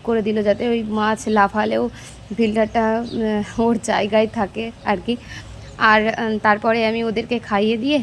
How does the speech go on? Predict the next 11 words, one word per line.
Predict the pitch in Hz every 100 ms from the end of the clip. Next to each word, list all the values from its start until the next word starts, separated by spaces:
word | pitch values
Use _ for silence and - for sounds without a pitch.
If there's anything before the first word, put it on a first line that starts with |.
| 202
নিজে | 220 214 240
খেতে | 226 208 208
আসলাম। | 196 214 220 - - - -
ভাত | 220 208 226
যা | 262
ছিল | 247 262 262 285
পুরোটা | - 233 262 269 262
খেলে | 240 226 254
আমি | 247 247 247
আজকে | 240 -
আর, | 262